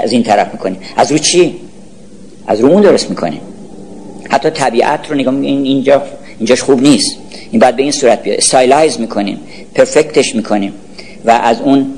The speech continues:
ما تقارن‌ها می‌آفرینیم که در طبیعت نیست. ما قالی خلق می‌کنیم، ما دیزاین‌های بسیار عجیب خلق می‌کنیم و مارک هویت انسانی رو می‌زنیم روی هنر، روی نقاشی، روی موسیقی. درسته که بتوون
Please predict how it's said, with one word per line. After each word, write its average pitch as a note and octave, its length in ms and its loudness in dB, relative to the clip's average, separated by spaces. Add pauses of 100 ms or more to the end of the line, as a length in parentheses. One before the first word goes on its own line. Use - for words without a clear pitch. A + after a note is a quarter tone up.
(420)
ما B2+ 160 4
تقارن‌ها B2 680 2
می‌آفرینیم D3+ 500 2
که C#3 80 -8
در B2 120 4
طبیعت A#2 480 0
نیست. D#3+ 460 -2 (800)
ما A#2+ 80 6
قالی C3 400 4
خلق C3 320 -2
می‌کنیم، A2 420 -4
ما G#2 180 2
دیزاین‌های G#2+ 580 2
بسیار G#2+ 360 2
عجیب A#2 320 0
خلق A2 240 -2
می‌کنیم - 340 -6 (800)
و G2 280 2 (640)
مارک A2+ 720 2 (160)
هویت A2 400 0 (100)
انسانی A2+ 540 2
رو F3+ 140 6
می‌زنیم A#2 360 4
روی G#2 200 4
هنر، G#2 380 2 (480)
روی A2 160 2
نقاشی، G#2+ 720 0
روی G#2+ 200 0
موسیقی. G#2+ 400 0
درسته A#2+ 340 4
که D#3 120 4
بتوون A#2+ 500 2